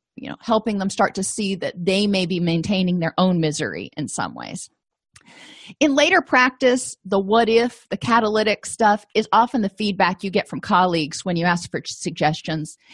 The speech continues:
If you go in and go, "I'm, I'm really hitting a wall with this client. This is what's going on. What would you do?" Um, they may give prescriptive suggestions, or they may say, more often than not, they say, "Well,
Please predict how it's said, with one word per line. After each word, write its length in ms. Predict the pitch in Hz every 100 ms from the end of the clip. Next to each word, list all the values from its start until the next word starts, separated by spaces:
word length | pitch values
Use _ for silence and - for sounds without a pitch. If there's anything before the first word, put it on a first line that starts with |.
| - -
If 100 | 190
you 80 |
go 220 | 180 185 180
in 120 | 180
and 120 | 175
go, 80 | 160
"I'm, 200 | 160 170
I'm 260 | 180 160 160
really 280 | 190 202 185
hitting 260 | 208 -
a 80 | 170
wall 300 | 156 160 147
with 120 | 165
this 160 | 170 160
client. 540 | - 170 160 160 156 - _ _ _
This 240 | 180 196 196
is 120 | 190
what's 200 | 175 -
going 300 | 185 170 170
on. 360 | 170 170 160
What 220 | 170 185 175
would 180 | 170
you 160 | 170 175
do?" 300 | 156 90 170 _ _ _ -
Um, 400 | 180 156 143 -
they 140 | 202 196
may 160 | 196
give 420 | 196 190 185 170
prescriptive 540 | - 170 240 240 - 214
suggestions, 1040 | - 202 - 196 208 - 214 202 202 - -
or 160 | 185
they 140 | 185 185
may 200 | 185 190
say, 520 | - 180 175 175 175 _ _ _ _
more 280 | 190 220 220
often 300 | 208 196 208
than 160 | 180 170
not, 220 | 170 170 -
they 80 | 180
say, 180 | 175
"Well, 400 | 202 220 285 294